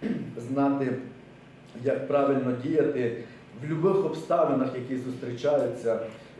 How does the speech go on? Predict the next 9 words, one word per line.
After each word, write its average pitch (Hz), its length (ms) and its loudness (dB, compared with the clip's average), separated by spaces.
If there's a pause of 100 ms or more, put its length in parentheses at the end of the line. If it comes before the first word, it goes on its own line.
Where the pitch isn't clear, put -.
(180)
в 120 60 -6
нашому 113 460 -2 (580)
житті. 117 380 -6 (1080)
Людина, 180 540 2
яка 180 560 2 (600)
набула 156 540 2
тут, 170 440 2
на 143 100 2
землі, 156 600 2